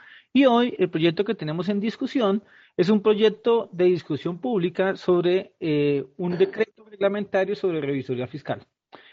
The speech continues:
Eh, ¿por qué, por qué se pone que es un proye-, un decreto reglamentario?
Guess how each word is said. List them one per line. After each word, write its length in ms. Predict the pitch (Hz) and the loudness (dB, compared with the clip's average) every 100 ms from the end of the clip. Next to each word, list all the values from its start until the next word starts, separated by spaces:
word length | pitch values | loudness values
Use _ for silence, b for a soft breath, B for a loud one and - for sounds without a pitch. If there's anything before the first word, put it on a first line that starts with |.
| B | B
Eh, 500 | 175 170 165 156 160 156 - | 2 4 6 6 4 2 2
¿por 200 | 185 175 | 2 2
qué, 440 | 262 269 294 247 _ | 2 2 2 -2 _
por 180 | - 190 | 0 0
qué 140 | - | 2
se 160 | 233 277 | 0 0
pone 320 | - 269 269 | 0 -2 -2
que 100 | - | -6
es 100 | 247 | -8
un 140 | 254 226 | -6 -4
proye-, 280 | 254 220 | -4 -4
un 80 | 214 | -4
decreto 380 | 220 240 247 240 | -4 -2 -2 -2
reglamentario? 760 | 226 196 175 185 302 240 156 | -4 -2 -2 -2 -2 -2 -4